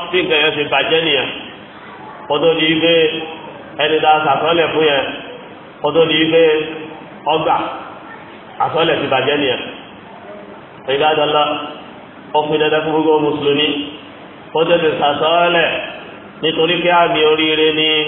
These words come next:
Èèyàn ò ti gbọ́dọ̀ ṣe taswif, wípé máa padà ṣe é. Ìbóni náà láṣẹ gbọ́, bá a ti gbọ́ lónìí náà, já lọ kọ́ wàrà dídé lé. Ìbóni náà láṣẹ gbọ́, òní tá a gbọ́ yìí náà ní ká tètè la kọ́.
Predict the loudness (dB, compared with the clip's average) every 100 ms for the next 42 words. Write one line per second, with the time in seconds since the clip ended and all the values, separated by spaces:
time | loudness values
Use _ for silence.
0 | -6 -14 -16 -16 -16 -16 -18 -20 -8 -2
1 | 2 4 4 2 2 2 2 0 0 0
2 | -2 0 0 0 -4 -4 -2 0 4 2
3 | 4 2 2 2 2 2 2 -2 -8 -16
4 | -18 -20 -8 -4 2 4 4 4 4 4
5 | 4 2 2 2 2 0 2 4 4 2
6 | 2 4 4 4 4 2 4 4 4 2
7 | 4 4 4 2 0 -2 -4 -6 -10 -14
8 | -14 -14 -16 -18 -18 -20 -18 -20 -20 -20
9 | -20 -20 -20 -20 -20 -4 0 4 4 4
10 | 4 4 2 2 2 2 2 2 0 -8
11 | -14 -16 -16 -2 2 4 4 2 4 2
12 | 4 4 2 0 2 4 4 2 4 4
13 | 4 2